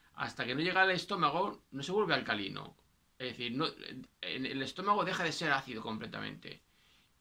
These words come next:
Y en el estómago beneficia muchísimo a, al, al estómago.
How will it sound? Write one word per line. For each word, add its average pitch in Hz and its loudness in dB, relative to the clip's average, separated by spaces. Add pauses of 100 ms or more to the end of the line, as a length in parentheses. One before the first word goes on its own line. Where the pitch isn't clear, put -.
Y 135 -2
en 139 2
el 135 2
estómago 185 0
beneficia 131 -4
muchísimo 135 0
a, 107 0
al, 110 -6 (420)
al 127 -4
estómago. - -8